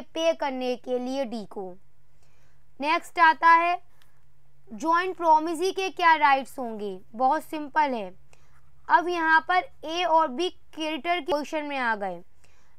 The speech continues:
इन्होंने डी को रुपए दिए थे बीस हज़ार रुपये, ठीक है। अब यहाँ पर ए और बी दोनों मिलकर डी से पैसा वसूल कर लेंगे।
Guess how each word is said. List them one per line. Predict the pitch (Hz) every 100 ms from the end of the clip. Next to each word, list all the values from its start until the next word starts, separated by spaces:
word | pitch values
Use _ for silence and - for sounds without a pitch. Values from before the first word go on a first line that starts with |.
| - -
इन्होंने | 302 311 339 349 381 320
डी | 233 311 330
को | 370
रुपए | 370 339 330 330
दिए | 262 285 294 302
थे | 359 370
बीस | 240 311 330 349 330
हज़ार | 285 277 269 269
रुपये, | 254 - 226 185 170 - - - - - - - - -
ठीक | 311 381
है। | 370 370 - - - -
अब | - 349
यहाँ | 320 311 277 302 311
पर | 349 311 - 285
ए | 330
और | 370 359
बी | 339 370
दोनों | 269 311 339 392
मिलकर | 349 330 - 359
डी | 254 320
से | 311 370
पैसा | 359 330 311 349
वसूल | 302 - 349 381
कर | 330 302
लेंगे। | 294 269 254 233 190